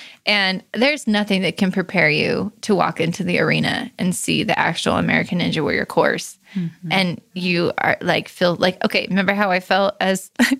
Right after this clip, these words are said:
Speaker 1: <laughs> the student at B Y U Idaho with no art talent?
Speaker 2: That's how you felt.
Speaker 1: Exactly same. <laughs> I felt the same way walking into that arena, like, "I have no business being here."
Speaker 2: Do you know what the obstacles are gonna be?
Speaker 1: No.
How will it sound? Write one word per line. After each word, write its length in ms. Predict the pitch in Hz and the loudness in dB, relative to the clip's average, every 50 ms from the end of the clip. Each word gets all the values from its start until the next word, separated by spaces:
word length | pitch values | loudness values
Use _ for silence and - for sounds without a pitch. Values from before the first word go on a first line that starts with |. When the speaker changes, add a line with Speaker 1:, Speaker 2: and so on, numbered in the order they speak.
| - - | -2 -2
Speaker 1:
<laughs> 380 | - - - - - - _ - | -2 -2 -2 -2 -6 -10 _ 2
the 140 | 226 226 208 | 2 2 2
student 500 | - - - 233 226 226 240 240 240 - | 0 -4 -4 -2 0 2 2 2 4 2
at 160 | - 208 208 | 2 0 0
B 120 | 214 208 220 | -2 0 2
Y 100 | 226 220 | 2 2
U 120 | 214 196 | 2 2
Idaho 360 | 190 196 208 220 233 226 220 | 2 2 2 2 2 2 2
with 120 | 208 202 208 | 0 0 2
no 180 | 202 202 202 | 2 2 2
art 200 | 165 180 185 - | 2 0 0 0
talent? 380 | - 233 220 226 254 262 247 - _ _ _ _ _ _ _ _ - - _ | -2 -2 0 2 2 0 0 -2 _ _ _ _ _ _ _ _ -20 -14 _
Speaker 2:
That's 160 | - 170 170 - | -8 -6 -4 -4
how 60 | 175 | -4
you 80 | 180 | -4
felt. 180 | 185 277 - 240 | -2 -4 -4 -2
Speaker 1:
Exactly 460 | 240 311 320 294 311 - 330 330 330 302 | 0 0 0 0 0 0 0 0 0 0
same. 380 | - - 381 311 285 254 233 | 0 0 0 2 2 0 0
<laughs> 20 | 202 | -2
I 420 | 180 - - 277 - - - - | -4 -4 -4 -2 0 0 0 -2
felt 480 | - - - - - - 453 466 - - | -2 -6 -12 -10 -4 -2 -2 -2 0 -2
the 80 | 427 | -2
same 320 | - - - 370 359 339 339 | -2 -2 -2 -2 -2 -2 0
way 200 | 330 294 277 - 571 679 679 640 554 480 - | 0 0 2 2 0 0 0 0 -2 -2 0
walking 320 | 339 285 285 - - 254 269 | 0 2 2 2 0 0 0
into 180 | 269 262 285 | 0 0 2
that 180 | 247 247 240 240 | 2 2 2 2
arena, 320 | 233 240 254 254 240 226 | 0 0 0 0 0 0
like, 300 | 220 214 214 220 214 - _ - | 0 0 0 0 -2 -6 _ -2
"I 180 | 415 571 554 427 | -2 -2 0 0
have 120 | 277 247 - | -2 0 0
no 160 | 269 339 370 | 0 0 0
business 380 | 359 359 349 - 381 392 - | 0 -2 0 0 0 -2 -2
being 200 | - 359 359 330 262 | -4 -10 -4 0 2
here." 260 | 208 220 190 180 202 | 2 2 2 2 0
Speaker 2:
Do 140 | 202 226 285 | -2 0 0
you 80 | 403 | 0
know 120 | 466 494 453 | 0 0 -2
what 160 | 427 415 415 | -2 -2 -2
the 60 | 370 240 | -2 -2
obstacles 720 | - 240 240 - 262 240 233 233 - _ - - 226 202 | -2 -2 -2 -4 -6 -8 -8 -10 -12 _ -4 -4 -2 -2
are 80 | 208 190 | -2 -2
gonna 160 | 196 190 175 | -4 -4 -6
be? 160 | 170 - - | -6 -2 2
Speaker 1:
No. 200 | 208 214 196 269 | 2 4 4 2